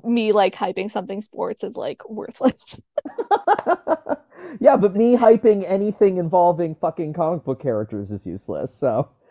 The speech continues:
Speaker 2: we even out in that way. <laughs> Like,
Speaker 1: I will,
Speaker 2: you know,
Speaker 1: I
Speaker 2: like,
Speaker 1: will
Speaker 2: I'm
Speaker 1: turn
Speaker 2: loving
Speaker 1: this
Speaker 2: the new
Speaker 1: into
Speaker 2: Superman anime, but, like, <laughs> that doesn't necessarily mean anything,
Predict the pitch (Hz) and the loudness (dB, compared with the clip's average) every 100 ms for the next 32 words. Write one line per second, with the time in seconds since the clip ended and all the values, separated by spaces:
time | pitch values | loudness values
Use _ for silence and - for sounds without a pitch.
0 | _ - 156 170 185 196 190 160 160 131 | _ -4 0 2 4 6 8 8 6 4
1 | 113 104 110 117 139 151 - 185 175 - | -2 -6 -4 -2 0 0 2 0 0 -12
2 | _ _ - 320 320 359 392 381 294 294 | _ _ 4 6 8 8 10 8 8 8
3 | 339 - - - 415 - 185 175 294 165 | 8 6 4 4 4 2 0 0 0 0
4 | 156 208 208 202 208 208 208 214 240 269 | 2 0 0 -2 -4 -4 -4 -2 -2 -2
5 | 208 233 208 214 214 - 349 - _ _ | 0 0 2 2 0 -2 -14 -16 _ _
6 | _ _ _ _ _ _ 247 262 415 349 | _ _ _ _ _ _ -2 2 0 0
7 | 302 302 - 277 262 233 262 269 165 147 | 0 -2 0 0 0 0 -6 -4 -4 -2
8 | 160 139 147 | -2 -2 -8